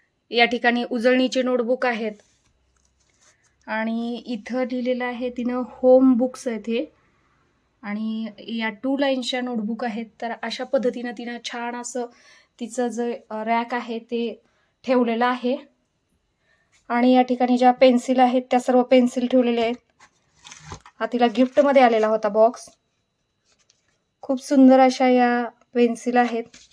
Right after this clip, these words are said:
तर, अ, एक ड्रॉइंग बुक आणि या पेन्सिल ज्या आहेत त्या तिला आलेल्या होत्या गिफ्टमध्ये. खूप सुंदर अशा या पेन्सिल आहेत. आणि या ठिकाणी जे काही कंपास आहेत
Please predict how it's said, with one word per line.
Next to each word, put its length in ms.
तर, 320
अ, 40
एक 180
ड्रॉइंग 360
बुक 260
आणि 300
या 100
पेन्सिल 520
ज्या 140
आहेत 220
त्या 180
तिला 180
आलेल्या 320
होत्या 240
गिफ्टमध्ये. 600
खूप 200
सुंदर 320
अशा 200
या 100
पेन्सिल 420
आहेत. 220
आणि 220
या 80
ठिकाणी 380
जे 100
काही 120
कंपास 460
आहेत 140